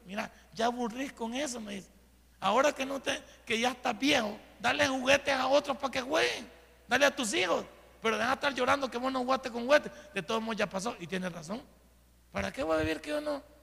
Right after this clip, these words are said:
Y que andaba con un carrito sin llanta, y que yo andaba todo roto, y pobrecito yo, que un calzoncillo todo negro, más grande que mi color. O sea,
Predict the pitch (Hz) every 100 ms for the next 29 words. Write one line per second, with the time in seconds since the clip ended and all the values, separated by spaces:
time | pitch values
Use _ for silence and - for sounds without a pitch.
0 | - - 254 247 269 277 277 269 277 269
1 | 262 294 294 262 262 262 262 294 285 247
2 | - - - - _ _ _ - 262 277
3 | 277 294 285 277 277 277 269 277 311 320
4 | 403 - - - - - - 262 277 285
5 | 262 285 - 254 262 285 277 262 262 262
6 | 240 240 254 254 262 247 240 254 254 240
7 | - - - 214 240 247 247 233 240 233
8 | 220 233 226 269 - - - - - -
9 | - - - _ _ - 302